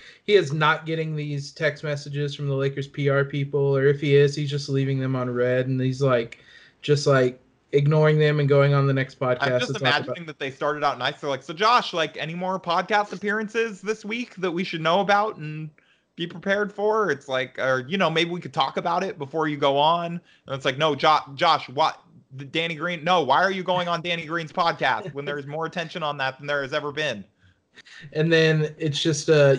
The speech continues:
Speaker 1: "You said what?" with, like, a whole <laughs> bunch of question marks and exclamation points after, like, his, his video today. Yeah, I, I, I like Josh.
Speaker 2: And,
Speaker 1: I
Speaker 2: and then there's one from K C P, like, "That's right, I'm not getting traded. I'm not going
Speaker 1: <laughs>
Speaker 2: anywhere. You're never starting again."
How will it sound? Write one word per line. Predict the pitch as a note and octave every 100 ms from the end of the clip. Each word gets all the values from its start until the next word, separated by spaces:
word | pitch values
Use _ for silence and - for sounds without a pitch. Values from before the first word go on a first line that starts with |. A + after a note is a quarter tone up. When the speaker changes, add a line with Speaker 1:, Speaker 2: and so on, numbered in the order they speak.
| C#3+
Speaker 1:
"You | C#3
said | D#3+ - F3+ D3+
what?" | C#3+ D3+ E3+ G#3+ - - A3+
with, | A3+ G#3+
like, | F#3 F3
a |
whole | E3+ F#3
<laughs> | D#3
bunch | A3 E3
of | E3+ C#3+
question | F3 E3 D#3+
marks | E3+ E3 D#3
and | E3
exclamation | D#3 D#3 E3 D3+ D3+ - E3
points | D#3+ D#3+ D#3 D3
after, | D3 C#3+ D3+
like, | D3 C#3 C#3 - _ - - _
his, | D#3 D#3 C#3+ C#3 -
his | - D#3 D3
video | C#3+ C#3+ D3
today. | C#3 C3 B2+ B2 B2
Yeah, | B2 C3 B2+ B2 -
I, | E3 F#3 - - _ -
I, | F#3 G#3 -
I | G#3+
like | G#3 E3 E3
Josh. | F3 E3 D#3+ -
Speaker 2:
And, | F3
Speaker 1:
I |
Speaker 2:
and | E3+ F#3
then |
there's | F#3 D3+
one | E3 F3
from | F3+ D3+
K | D#3+
C | C#3+ C#3+
P, | C3+ C#3+
like, | A2+ B2+
"That's | D3 D#3
right, | E3
I'm | D3
not | C3 A#2
getting | A#2+ A2
traded. | G#2 A#2+ G#2+ G#2 -
I'm | D#3+
not | F3 C#4
going | C3+ B2
Speaker 1:
<laughs> |
Speaker 2:
anywhere. | C#3 B2+ A#2 G2+ F#2+
You're | B2+
never | D#3+ D3+ D#3 C#3+
starting | - D3+ C3+ B2+
again." | A2+ C3+ B2 G2